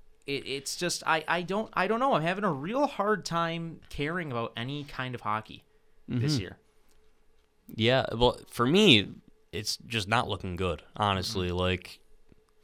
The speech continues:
Speaker 2: the past couple games when they were very entertaining, scoring goals left and right,
Speaker 1: Yeah.
Speaker 2: and getting scored on left and right, uh, it kinda sparked a little more interest in me, but, like, Pittsburgh game, the Toronto game, that really sucked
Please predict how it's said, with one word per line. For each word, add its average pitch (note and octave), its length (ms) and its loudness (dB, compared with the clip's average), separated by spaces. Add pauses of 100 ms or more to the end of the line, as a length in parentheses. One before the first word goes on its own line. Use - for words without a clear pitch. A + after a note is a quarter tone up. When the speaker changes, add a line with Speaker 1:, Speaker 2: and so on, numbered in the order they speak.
(560)
Speaker 2:
the G#2+ 80 -4
past D#3 340 6
couple B2+ 280 6
games A2 320 4
when G2+ 120 -2
they G2+ 100 2
were F#2 220 0 (300)
very A#2 360 4
entertaining, G#2+ 560 2
scoring G#2 360 0
goals G2 560 2
left A2 220 0
and F#2 140 -2
right, G2 340 2
Speaker 1:
Yeah. G2 260 -8 (260)
Speaker 2:
and F#2 160 -2
getting F#2 180 2
scored G2+ 320 4
on F2+ 160 4
left E2 200 -4
and E2 120 -6
right, E2 240 -2 (540)
uh, F#2+ 320 6
it A#2 80 2
kinda C3+ 200 6
sparked A#2 360 6
a A2 40 2
little A2 180 8
more G#2 200 4
interest G#2+ 380 -2
in A#2 120 4
me, A#2+ 200 2
but, G2 440 2 (760)
like, F#2 220 0
Pittsburgh A2+ 460 8
game, A2 440 4
the F#2+ 40 0
Toronto G#2+ 480 4
game, G#2 560 2 (260)
that E2+ 120 0
really F#2+ 220 0
sucked - 520 -2